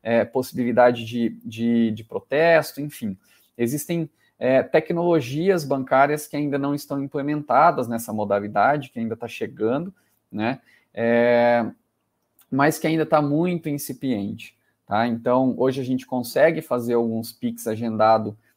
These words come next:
no, em algumas modalidades bancárias, em alguns estabelecimentos financeiros, mas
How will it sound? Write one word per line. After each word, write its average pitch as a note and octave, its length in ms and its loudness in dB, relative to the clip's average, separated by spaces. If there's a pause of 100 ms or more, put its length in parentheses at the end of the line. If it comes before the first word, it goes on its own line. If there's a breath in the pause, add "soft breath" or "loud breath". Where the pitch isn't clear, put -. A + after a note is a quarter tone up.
(120)
no, A2+ 840 0 (120)
em B2+ 100 -4
algumas B2 320 0
modalidades A2+ 640 2
bancárias, A#2 640 4
em A#2+ 60 -4
alguns A2+ 560 -4
estabelecimentos A2+ 840 -6
financeiros, C#3 680 -6 (320 soft breath)
mas C#3+ 600 0